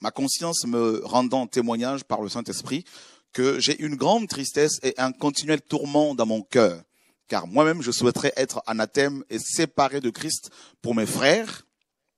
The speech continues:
pour mes frères, mes parents selon la chair, qui sont israélites, à qui appartiennent l'adoption, la gloire, les alliances, l'ordonnance de la loi, et le service divin,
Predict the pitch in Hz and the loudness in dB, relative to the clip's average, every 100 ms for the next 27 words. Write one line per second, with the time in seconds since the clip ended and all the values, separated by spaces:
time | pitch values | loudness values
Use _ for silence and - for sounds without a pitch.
0 | _ _ _ _ _ _ - 156 151 - | _ _ _ _ _ _ 0 4 4 4
1 | 170 185 208 - 135 156 160 147 170 151 | 4 4 4 -4 0 4 6 6 6 4
2 | 143 135 - 170 190 202 _ _ _ - | 4 4 6 6 4 0 _ _ _ -6
3 | 180 156 170 160 165 - 151 147 196 - | 2 4 4 2 2 2 4 2 0 -2
4 | - - - 160 147 135 165 143 127 135 | 2 2 6 4 4 2 4 4 4 2
5 | - 147 160 165 120 110 131 147 131 113 | 2 4 2 4 2 4 8 8 6 0
6 | 113 139 147 - 117 113 117 143 156 - | 2 2 0 0 0 2 0 0 0 -4
7 | - - _ - 117 123 123 139 151 - | -6 -16 _ -8 -2 2 8 8 8 2
8 | _ _ _ _ _ _ 120 135 139 131 | _ _ _ _ _ _ 2 4 4 4
9 | 120 143 135 143 123 139 117 127 | 4 4 4 0 -2 0 4 4